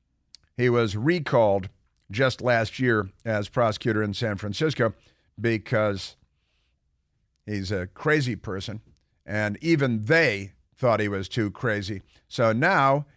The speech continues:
he's, uh, doing what happens every time with William Ayers and Bernardine Dorn and, uh, with, uh, Kathy Boudin.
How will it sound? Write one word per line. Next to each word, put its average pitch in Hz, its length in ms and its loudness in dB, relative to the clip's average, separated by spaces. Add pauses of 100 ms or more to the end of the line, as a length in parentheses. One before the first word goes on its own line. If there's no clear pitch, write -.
(140)
he's, 120 460 2
uh, 110 300 2
doing 170 420 0
what 165 300 2
happens 143 580 -2
every 143 300 0
time 196 420 -6 (100)
with 113 240 0
William 127 300 2
Ayers 127 240 2
and 117 140 -2
Bernardine 113 560 0
Dorn 143 400 0 (160)
and, 101 420 -4
uh, 101 260 -2 (440)
with, 101 400 -2
uh, 95 180 0
Kathy 127 460 -2
Boudin. 117 560 -2